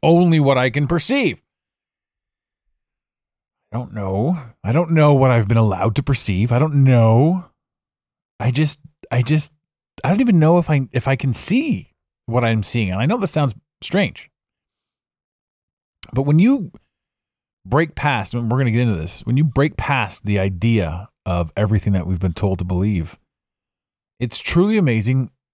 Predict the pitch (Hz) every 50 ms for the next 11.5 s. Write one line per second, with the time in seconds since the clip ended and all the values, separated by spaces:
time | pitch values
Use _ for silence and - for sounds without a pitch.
0 | _ _ _ _ - 120 113 107 113 131 - - 127 120 - - - 143 135 113
1 | 92 82 - - - - - _ _ _ _ _ - 113 117 120 123 104 131 113
2 | - - - 151 151 147 - - - 85 52 50 98 - _ _ _ _ _ _
3 | _ _ _ _ _ _ _ - 131 139 143 143 135 117 - _ _ _ _ _
4 | _ _ _ _ _ _ _ _ 135 147 - 190 180 160 147 151 151 143 139 131
5 | 95 110 131 123 101 107 131 120 110 104 123 123 - - 120 104 - - 117 101
6 | - - - - 110 - - 107 98 92 104 123 123 71 - - - _ _ _
7 | _ _ _ _ _ _ _ _ _ _ _ _ _ _ _ _ _ _ _ _
8 | _ _ _ _ _ _ _ _ - 104 104 135 175 185 - - - - 131 151
9 | 151 135 - - - - 117 104 101 101 120 165 208 233 - _ _ _ _ _
10 | _ _ _ - 120 120 123 110 123 120 120 120 120 123 123 113 - - 87 -
11 | - - - - - - - - - -